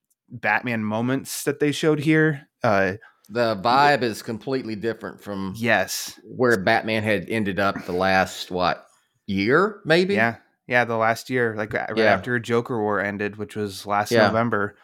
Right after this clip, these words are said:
Speaker 1: Um,
Speaker 2: Okay, yeah.
Speaker 1: and yeah, the, the s-, the center action piece in this issue I thought was really fun.
Speaker 2: Mm-hmm.
Speaker 1: Um, the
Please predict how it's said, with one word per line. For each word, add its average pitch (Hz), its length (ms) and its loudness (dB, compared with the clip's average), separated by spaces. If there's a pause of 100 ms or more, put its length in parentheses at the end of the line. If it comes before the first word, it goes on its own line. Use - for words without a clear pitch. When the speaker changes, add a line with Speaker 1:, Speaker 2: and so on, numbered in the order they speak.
(380)
Speaker 1:
Um, 95 460 -6
Speaker 2:
Okay, 127 380 2 (100)
yeah. 107 180 4
Speaker 1:
and 127 180 2
yeah, 127 160 4 (100)
the, 123 300 0
the 123 160 2
s-, - 380 -6
the 113 320 -2
center 131 500 0
action 123 480 -2
piece 147 400 -4
in 151 180 -4
this 156 200 -2
issue 170 380 -2
I 127 60 2
thought 117 300 2
was 110 480 -6
really 110 320 -2
fun. 131 380 2
Speaker 2:
Mm-hmm. 107 640 2
Speaker 1:
Um, 110 440 -2 (160)
the 120 460 0